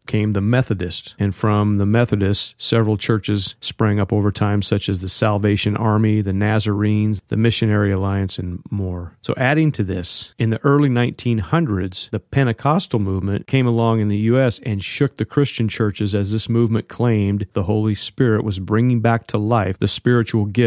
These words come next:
gifts, such as the gift of tongues, or more accurately, the gift of languages. And this lit hair on fire everywhere. The modern day churches of the day did not like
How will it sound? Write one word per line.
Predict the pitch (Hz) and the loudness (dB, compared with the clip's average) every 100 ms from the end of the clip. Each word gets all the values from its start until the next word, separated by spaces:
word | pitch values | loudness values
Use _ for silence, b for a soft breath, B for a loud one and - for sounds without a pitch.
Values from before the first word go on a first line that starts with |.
| 101 | 2
gifts, | - - | -4 -10
such | - 104 - | -4 -2 0
as | 104 | 0
the | 98 | 0
gift | 95 110 107 | 0 0 -2
of | - | -8
tongues, | - 117 95 101 | -2 0 0 -2
or | 101 98 95 _ 107 | -2 -4 -4 _ -2
more | 101 | 0
accurately, | 101 98 107 95 95 | 0 0 -2 -2 -2
the | 95 | -2
gift | 101 - | -2 -2
of | 90 | -4
languages. | 98 101 92 87 90 95 104 - _ | -2 0 0 -4 -4 -4 -6 -10 _
And | - 95 | -6 -2
this | 123 - | 0 -2
lit | - 123 127 | -2 0 0
hair | - 131 117 | 0 2 4
on | 104 | 2
fire | - 110 104 107 - | 0 0 2 0 -2
everywhere. | 131 120 107 104 95 92 - - - | -2 0 0 0 -2 -4 -6 -12 -8
The | 95 | -4
modern | 98 120 127 120 | 2 4 4 4
day | 120 | 2
churches | 113 - 127 110 98 | 2 0 -2 -2 -4
of | 101 | -4
the | 98 | 0
day | 113 110 | 0 0
did | 90 113 | 2 0
not | 104 110 113 117 | 2 2 0 0
like | 104 107 95 - | 0 0 -2 -8